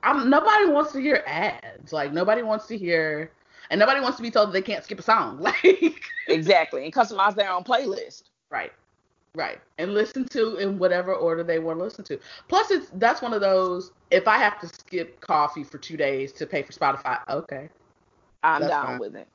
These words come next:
Speaker 2: 'Cause it's only
Speaker 1: Right,
Speaker 2: ten,
Speaker 1: I'm
Speaker 2: well, I pay ten bucks.
Speaker 1: Me too. Me too. And then now Spotify, well, I don't know if they still have this promotion, but they, a while back, they ran a promotion where if you have Spotify Premium, it covers your Hulu.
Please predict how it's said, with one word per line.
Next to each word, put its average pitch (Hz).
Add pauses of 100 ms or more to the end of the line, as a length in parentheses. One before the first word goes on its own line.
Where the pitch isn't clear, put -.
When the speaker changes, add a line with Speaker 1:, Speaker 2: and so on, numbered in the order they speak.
Speaker 2:
'Cause 226
it's 330
only -
Speaker 1:
Right, -
Speaker 2:
ten, 165
Speaker 1:
I'm -
Speaker 2:
well, 175
I -
pay 156
ten 143
bucks. 120 (760)
Speaker 1:
Me 233
too. 135 (480)
Me 175
too. 135 (280)
And 185
then 170
now 185
Spotify, 170 (120)
well, 143
I 151
don't 175
know 165
if 151
they 143
still 151
have 135
this 127
promotion, 117 (460)
but 151
they, 147
a 143
while 151
back, 147
they 143
ran 139
a 135
promotion 131
where 120 (320)
if -
you 165
have 147
Spotify 147
Premium, 139 (420)
it 160
covers 151
your 143
Hulu. 127